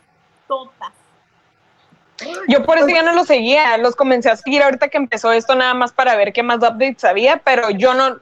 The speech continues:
Speaker 2: bueno, a él no lo sigo, a ella apenas le di seguir, por esto, que quería ver qué pedo.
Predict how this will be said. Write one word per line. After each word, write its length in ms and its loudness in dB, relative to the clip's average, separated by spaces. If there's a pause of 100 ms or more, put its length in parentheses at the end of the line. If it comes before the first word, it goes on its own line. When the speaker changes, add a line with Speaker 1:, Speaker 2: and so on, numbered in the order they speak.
Speaker 2:
bueno, 200 2
a 100 2
él 100 0
no 80 -4
lo 120 0
sigo, 340 0
a 100 2
ella 280 0
apenas 340 -6
le 140 -6
di 80 -8
seguir, 300 -6 (360)
por 200 2
esto, 360 -2
que 160 -6
quería 260 0
ver 160 2
qué 80 -6
pedo. 300 2